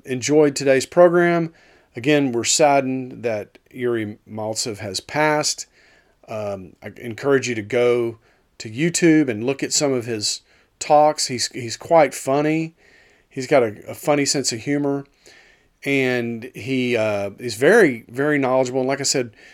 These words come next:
we're, we're losing a lot of these people. You know, Ayn Rand was famously one of 'em. Uh, Yuri Maltsev. I, I don't know. There's, there's others out there.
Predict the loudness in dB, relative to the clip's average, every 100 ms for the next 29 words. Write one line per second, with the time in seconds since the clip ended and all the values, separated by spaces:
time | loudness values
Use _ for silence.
0 | _ _ -4 -4 -4 -4 4 6 6 6
1 | 2 2 2 0 -2 -6 -8 -8 -8 -8
2 | -6 -6 -8 -10 -10 -2 -2 0 2 2
3 | 0 -2 -2 -2 -2 -2 -2 -2 -2 -2
4 | -2 -4 -6 -12 _ _ _ _ -16 -10
5 | -2 0 2 0 0 0 -2 -2 -4 -4
6 | -2 -2 0 -2 -2 -2 -2 -4 -2 -2
7 | 2 2 4 2 2 2 0 -4 -6 -8